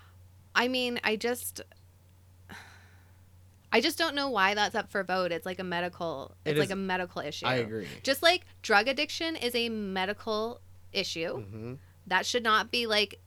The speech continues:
Speaker 1: a, an arrestable offense. Like,
Speaker 2: Yeah.
Speaker 1: all of these issues that we're, like, getting into, it's like, those are not political issues.
Speaker 2: No.
Speaker 1: Those are medical issues.
Speaker 2: Yes.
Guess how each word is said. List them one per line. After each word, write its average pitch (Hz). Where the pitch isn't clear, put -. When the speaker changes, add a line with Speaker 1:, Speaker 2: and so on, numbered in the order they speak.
Speaker 1:
a, 190
an 196
arrestable 190
offense. 180
Like, -
Speaker 2:
Yeah. -
Speaker 1:
all 214
of 262
these 285
issues 262
that 208
we're, 202
like, 208
getting 196
into, 214
it's 208
like, 202
those 220
are 277
not 214
political 202
issues. 190
Speaker 2:
No. 117
Speaker 1:
Those 190
are 185
medical 220
issues. -
Speaker 2:
Yes. -